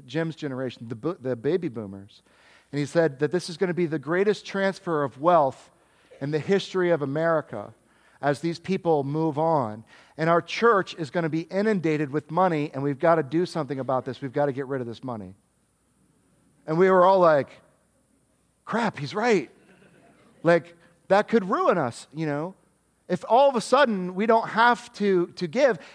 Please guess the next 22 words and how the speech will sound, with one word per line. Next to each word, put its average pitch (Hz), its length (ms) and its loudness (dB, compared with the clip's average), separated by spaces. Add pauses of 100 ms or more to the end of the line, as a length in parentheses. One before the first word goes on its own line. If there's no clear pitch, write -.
And 190 100 -2
so 220 140 4
we 202 140 0
sat 240 280 4
around 233 180 6
and 220 80 4
we 196 60 4
said, 196 200 0
"What 226 160 4
could 220 100 0
we 214 100 0
do?" 240 360 2 (320)
And 170 80 -4
he 185 80 0
was 180 160 0
like, 175 180 2
"Let's 185 320 -2
get 214 220 0
the 208 80 -2
money 185 380 -2
out 185 360 0
to 156 400 -4